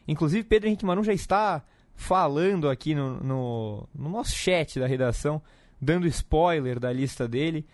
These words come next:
É uma, uma lista que promete, é, momentos polêmicos. É, e só pra deixar vocês por dentro, né, o Fernandão passou a lista dele e eu, e eu disse que alguns dos nomes dele já estavam aqui na,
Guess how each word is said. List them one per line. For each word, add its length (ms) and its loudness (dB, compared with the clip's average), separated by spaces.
É 80 -2
uma, 480 -2
uma 160 -4
lista 300 -2
que 240 -4
promete, 1000 0
é, 560 -6
momentos 420 -4
polêmicos. 880 -4
É, 260 0
e 80 -4
só 140 0
pra 180 -2
deixar 240 -2
vocês 240 -4
por 220 -4
dentro, 360 -4
né, 120 -8
o 40 -8
Fernandão 640 -4
passou 320 2
a 40 0
lista 280 -4
dele 320 -2
e 320 0
eu, 180 2
e 80 0
eu 100 2
disse 200 -2
que 60 -2
alguns 300 0
dos 140 -4
nomes 300 -2
dele 280 -2
já 140 -2
estavam 640 -2
aqui 400 -2
na, 880 -2